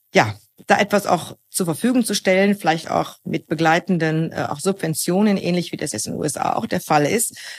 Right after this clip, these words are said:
damit wir, ja, deutsche Unternehmen auch weiterhin am Standort hier in Deutschland ansiedeln können. Also das ist mal ein ganz großes Kapitel. Ähm, und am Ende, ja, wissen wir alle,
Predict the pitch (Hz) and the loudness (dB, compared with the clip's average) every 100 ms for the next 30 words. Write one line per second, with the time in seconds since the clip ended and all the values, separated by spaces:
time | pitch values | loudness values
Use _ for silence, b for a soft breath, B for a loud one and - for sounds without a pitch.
0 | - 160 170 - 175 165 170 - - 139 | -6 0 0 0 0 0 0 -6 -6 -6
1 | 131 147 170 - - 175 165 156 170 202 | -6 -4 -2 -2 -2 0 0 2 4 4
2 | - 160 - 135 139 170 165 156 147 156 | 2 -2 0 0 0 -2 -2 -4 -4 -4
3 | 156 - - 151 143 143 156 - 180 160 | -2 -4 -6 -6 -6 -4 -4 2 2 4
4 | 139 139 139 139 180 185 254 214 - 175 | 0 0 -2 2 2 2 2 2 2 2
5 | 196 165 156 - 147 143 - - 147 214 | 2 2 -2 -6 -8 -8 -8 -6 -2 0
6 | 285 B B B B B - 190 180 185 | -2 B B B B B 2 4 4 0
7 | B _ 208 190 160 135 156 214 - _ | B _ 2 2 0 -2 0 0 -2 _
8 | 175 196 101 - _ _ - 147 190 190 | -2 -2 -2 -6 _ _ -6 -2 0 2
9 | 160 - 175 233 247 | 2 2 4 4 2